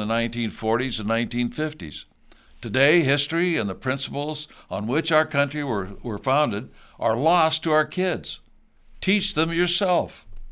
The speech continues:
As the good book says, "Train up a child in the way he should go, and when he is old, he will not depart from it." Figure it out. Will a couple of hours on Sunday overcome the many hours every day of the week in government school?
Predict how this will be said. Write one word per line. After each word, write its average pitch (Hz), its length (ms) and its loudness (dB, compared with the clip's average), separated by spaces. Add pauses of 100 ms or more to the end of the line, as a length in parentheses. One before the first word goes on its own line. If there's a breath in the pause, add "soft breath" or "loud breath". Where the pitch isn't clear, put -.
(420)
As - 160 -10
the 107 100 -8
good 113 300 2
book 185 260 2
says, 113 400 -4 (480 soft breath)
"Train 175 300 2
up 170 160 2
a 135 60 0
child 147 440 6
in 117 100 0
the 107 80 -2
way 131 200 2
he 135 100 0
should 113 240 -6
go, 127 320 2
and 107 180 -4
when 110 140 -2
he 117 100 -2
is 92 180 -6
old, 131 320 -2
he 113 100 -4
will 101 200 -4
not 123 320 -2
depart 110 440 0
from 90 320 -4
it." - 200 -8 (840 loud breath)
Figure 196 280 2
it 156 80 4
out. 104 320 6 (400)
Will 131 140 0
a 131 80 0
couple 180 300 2
of 139 100 2
hours 139 400 6
on 101 180 2
Sunday 139 640 2
overcome 117 540 2
the 101 80 2
many 127 400 2
hours 143 580 2
every 131 280 2
day 120 220 2
of 120 120 2
the 104 100 0
week 123 340 -2
in 98 160 -2
government 113 420 2
school? 135 500 -6